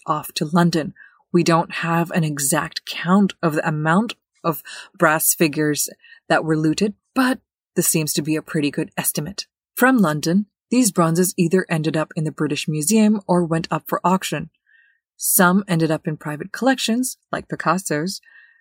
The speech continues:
but eventually, most of the bronzes found their way into museums in Germany and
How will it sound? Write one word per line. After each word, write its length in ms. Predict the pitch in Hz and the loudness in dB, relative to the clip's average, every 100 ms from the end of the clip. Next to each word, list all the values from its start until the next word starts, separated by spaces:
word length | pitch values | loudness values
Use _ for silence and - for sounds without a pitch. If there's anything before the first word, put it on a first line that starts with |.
| _ _ _ | _ _ _
but 160 | 196 214 | 0 0
eventually, 680 | 220 220 220 196 175 160 180 _ | 0 2 2 2 0 0 -4 _
most 440 | 180 220 294 285 | 2 4 2 2
of 80 | 285 | 2
the 80 | 214 | 2
bronzes 440 | 185 165 160 165 | 2 2 2 -2
found 240 | - 160 160 | -2 -4 0
their 120 | 170 | 0
way 220 | 143 143 | -2 -4
into 220 | 151 147 | -6 -6
museums 440 | 147 147 139 147 - | -6 -6 -6 -8 -8
in 140 | 151 | -8
Germany 440 | 180 254 254 247 - | -2 2 2 2 -2
and 260 | 247 233 | -4 -6